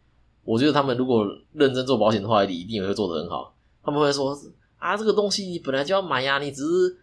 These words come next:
换个地方买而已啊，就还能赚钱。”啊，或者有人会说，“哎，我们这个老师很棒啊，而且很有耐心啊。”诶，他要赚你钱，他当然有耐心嘛，对不对？我对我的客户也很有耐心啊。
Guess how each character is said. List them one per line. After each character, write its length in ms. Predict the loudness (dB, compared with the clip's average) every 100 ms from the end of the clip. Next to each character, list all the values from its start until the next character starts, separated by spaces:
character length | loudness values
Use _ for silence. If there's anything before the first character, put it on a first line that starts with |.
| _
换 140 | -2 0
个 80 |
地 60 | 2
方 160 | 0 2
买 160 | 2
而 120 | 2
已 180 | 2 0
啊， 180 | 0 0
就 80 | -2
还 100 | -2
能 120 | -2
赚 160 | 0 -2
钱。” 260 | -2 -6 -8 _ _
啊， 100 | -4
或 100 | 2
者 140 | 4 4
有 120 | 0
人 80 | 0
会 140 | -4
说 320 | -2 -4 -4 _ _ _
，“哎， 180 | -6 -2
我 40 | -2
们 100 | -2
这 60 |
个 60 | 2
老 120 | 2
师 100 | 0
很 220 | -6 -6
棒 220 | -2 0
啊， 260 | 2 4 4
而 120 | 2
且 120 | 0
很 80 | 0
有 80 | 0
耐 180 | 0 -4
心 220 | -4 -4
啊。” 320 | -4 -4 -6 _ _ -16
诶， 60 | -4
他 140 | 2
要 60 | 4
赚 160 | 4
你 40 | 2
钱， 120 | 0
他 80 | 2
当 120 | 2
然 100 | 2
有 80 | 0
耐 140 | -2
心 180 | -4 -4
嘛， 120 | -2
对 100 | -2
不 60 | -2
对？ 160 | -2 -2
我 140 | -2
对 100 | 2
我 140 | 2
的 60 | 2
客 160 | 0 0
户 140 | 2
也 80 | -2
很 40 |
有 60 | -4
耐 120 | -6
心 160 | -8 -10
啊。 140 | -12